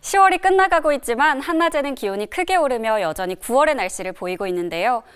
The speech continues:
오늘도 서울의 낮 기온은 이십이 도로 어제와 비슷하겠습니다. 하지만 오늘 저녁부터는 북서쪽에 찬 공기가 남하하면서 추워지겠는데요.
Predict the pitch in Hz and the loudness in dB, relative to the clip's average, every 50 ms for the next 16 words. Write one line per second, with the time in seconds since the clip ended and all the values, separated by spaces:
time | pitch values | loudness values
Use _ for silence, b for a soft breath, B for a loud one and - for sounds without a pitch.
0 | B B B B B B B B 247 277 320 359 370 381 381 370 - 415 403 403 | B B B B B B B B 0 2 4 4 4 2 0 2 2 2 4 4
1 | 392 330 214 185 185 - - 262 269 262 262 269 262 - - 233 247 - 330 240 | 4 2 2 0 -2 -4 -4 -2 -2 -2 0 -2 -6 -6 -6 -6 -2 -2 -2 -2
2 | 190 202 208 220 269 262 277 320 330 - - 175 175 - 208 202 208 202 196 269 | -2 -4 -2 0 0 2 2 2 0 0 0 -2 -2 -2 0 0 0 -2 -2 -4
3 | 277 269 - - 269 220 220 - - 196 180 160 - 170 160 147 - b b b | -8 -6 -4 -4 -4 -4 -4 -8 -8 -8 -8 -4 -4 -4 -4 -4 -6 b b b
4 | b b b b b b b 349 311 349 330 320 254 240 262 285 285 - 247 220 | b b b b b b b -2 0 2 2 0 0 0 0 0 0 0 0 0
5 | 262 330 - - 339 - 349 320 302 311 285 - - 202 - - 311 311 - 320 | 0 0 -2 -4 -6 -2 0 0 0 0 -2 -4 -8 -6 -2 0 -2 -2 -2 -4
6 | 311 285 294 294 - 415 403 403 403 392 392 392 330 302 - - - 175 165 170 | -2 -2 -2 -2 -2 -2 -2 -2 0 -2 -2 -2 -2 0 0 0 0 0 -2 0
7 | 196 202 208 202 202 196 196 190 220 196 - - - 381 370 370 - 294 262 254 | 0 0 -2 -2 -4 -6 -6 -6 -6 -8 -6 -4 0 2 2 2 0 -2 -6 -4
8 | 233 220 214 196 180 180 202 254 254 185 - | -4 -4 -6 -4 -2 0 0 0 0 0 -4